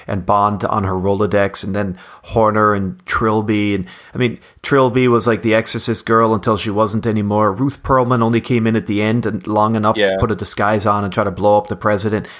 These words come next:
Speaker 1: And Harriet Horner, as you say, thinly sketched, easily planted there. And then the goddaughter, she became the goddaughter of the villain. Like, oh my fuck.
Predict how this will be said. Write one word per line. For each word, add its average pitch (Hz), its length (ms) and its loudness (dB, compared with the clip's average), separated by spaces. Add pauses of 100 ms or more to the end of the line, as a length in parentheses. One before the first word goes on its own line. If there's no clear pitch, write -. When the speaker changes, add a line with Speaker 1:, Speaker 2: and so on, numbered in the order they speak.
(120)
Speaker 1:
And 113 120 -2
Harriet 120 400 2
Horner, 104 340 2
as 104 160 -2
you 101 80 -6
say, 101 260 -2
thinly 127 380 0
sketched, - 460 -4 (440)
easily 131 640 0 (220)
planted 117 460 -2
there. 110 200 2
And 117 160 -2
then 135 140 0
the 117 60 0
goddaughter, 120 800 0
she - 120 -12
became 123 280 -8
the 104 80 -6
goddaughter 113 880 0
of 110 520 -2
the 117 80 -8
villain. 120 520 -2
Like, 110 320 -6
oh 123 360 4
my 92 260 -10
fuck. - 500 -4